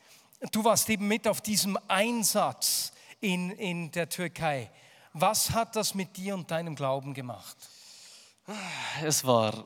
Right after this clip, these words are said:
Speaker 2: wahnsinnig eindrücklich. Auf der einen Seite diese Zerstörung und dieses Leiden zu sehen, aber auch auf der anderen Seite diese Hoffnung und dieses Wirken von Jesus. Es war wirklich extrem krass,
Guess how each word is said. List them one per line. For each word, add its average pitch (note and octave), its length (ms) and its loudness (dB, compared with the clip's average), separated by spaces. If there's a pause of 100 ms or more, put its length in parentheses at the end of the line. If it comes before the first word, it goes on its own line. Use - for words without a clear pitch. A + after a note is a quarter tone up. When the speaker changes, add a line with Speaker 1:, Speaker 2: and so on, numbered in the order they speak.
Speaker 2:
wahnsinnig B2+ 840 2
eindrücklich. A2+ 840 -6
Auf C#3+ 180 -4
der D3 120 6
einen D#3+ 200 4
Seite E3 380 0
diese C3 720 -2
Zerstörung D#3+ 800 0
und C3+ 220 -4
dieses C#3+ 500 -2
Leiden D#3 420 0
zu - 140 -6
sehen, B2 380 -2 (600)
aber - 200 -8
auch B2+ 160 -2
auf C3 140 -8
der A#2+ 160 -4
anderen C#3 320 -4
Seite C#3 460 -6
diese A#2+ 600 -8 (460)
Hoffnung F#3 540 2
und D3+ 260 -4
dieses E3+ 340 -4
Wirken F#3+ 360 0
von C#3+ 160 -2
Jesus. B2+ 500 -6
Es - 260 -8 (360)
war D#3 240 0
wirklich F#3+ 380 2
extrem E3 400 0
krass, E3 420 -2